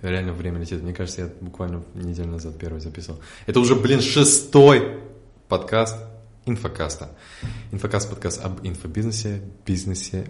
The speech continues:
предпринимательстве и просто о жизни. И сегодня у меня в гостях просто уникальный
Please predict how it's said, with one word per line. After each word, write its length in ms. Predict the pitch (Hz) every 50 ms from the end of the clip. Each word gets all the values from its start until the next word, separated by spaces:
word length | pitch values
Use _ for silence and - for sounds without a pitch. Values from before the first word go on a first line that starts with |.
| - -
предпринимательстве 800 | - - - - 80 78 85 90 90 - - - - 90 85 - - -
и 40 | 95
просто 560 | - - - 87 87 85 - - 85 82 - - - -
о 160 | - 85 78 73
жизни. 540 | 76 76 73 78 82 76 73 73 73 76 76 - - - - - - - - - - - 92 -
И 60 | 98
сегодня 440 | - - 95 98 104 113 107 104 92
у 60 | 90
меня 220 | 87 85 92 95
в 100 | 87 82
гостях 540 | 85 82 78 - - - 87 82 80 82 87 - - - _ _ _ _ _ _ _ _ _ _ _ _ _ _ - _ _ _ _ _ _
просто 580 | - 82 85 90 92 92 - - - 80 78 78 - - - - - _ _ _ _ _ _ _ _ _ _ _ _ _ _ _ _ _ _ _ _
уникальный 840 | 107 107 107 107 104 110 - - 101 92 90 85 82 82 82 85